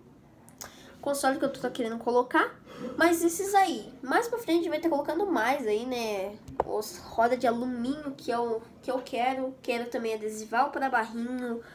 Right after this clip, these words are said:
colocar um para-barrinho na frente, novo. Tem bastante projetos aí pra Mercedinha que a gente tá, tô preparando aí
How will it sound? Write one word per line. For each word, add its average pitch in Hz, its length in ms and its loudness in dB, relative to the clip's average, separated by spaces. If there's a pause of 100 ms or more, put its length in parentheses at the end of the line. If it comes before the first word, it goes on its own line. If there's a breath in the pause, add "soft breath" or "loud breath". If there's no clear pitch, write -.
(120)
colocar 220 320 2
um 262 80 0
para-barrinho 240 400 0
na 226 120 -2
frente, 233 760 -6
novo. 226 420 -2 (840 loud breath)
Tem 302 200 -4
bastante 330 440 2
projetos 294 420 2
aí 262 120 4
pra 262 120 -4
Mercedinha 247 540 -4
que 269 80 -6
a 262 40 -4
gente 247 120 -10
tá, 240 140 -4 (360)
tô 233 260 -2
preparando 233 720 0
aí 262 420 4